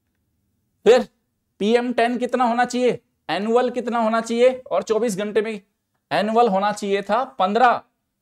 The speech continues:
और चौबीस घंटे में पैंतालीस से ज्यादा नहीं होना चाहिए था। और बर्नी हार्ट में कितना है? तीन सौ से ज्यादा। ये पन्द्रह है ना, तीन सौ से ज्यादा।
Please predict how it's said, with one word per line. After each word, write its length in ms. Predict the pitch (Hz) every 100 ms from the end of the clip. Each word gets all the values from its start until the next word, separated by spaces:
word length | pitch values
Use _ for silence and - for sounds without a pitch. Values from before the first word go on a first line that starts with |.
| _ _
और 140 | 135 175
चौबीस 340 | - 202 233
घंटे 260 | 190 190 208
में 100 | 226
पैंतालीस 420 | 254 220 208 226
से 80 | 240
ज्यादा 240 | 233 226 226
नहीं 140 | 233
होना 180 | 214 220
चाहिए 240 | 220 220
था। 180 | 202 170 - _ _ _ _ _ _ -
और 280 | 175 233 247
बर्नी 360 | 170 196 214 262
हार्ट 220 | 226 233
में 160 | 233
कितना 260 | 226 226 247
है? 200 | 240 160 _
तीन 200 | 185 202
सौ 160 | 196 202
से 160 | 190
ज्यादा। 320 | 156 139 98 - _ -
ये 100 | 143
पन्द्रह 360 | - 175 214 240
है 80 |
ना, 140 | 208 247 - _
तीन 240 | 190 202 254
सौ 160 | 247
से 180 | 233 240
ज्यादा। 360 | 190 190 214 196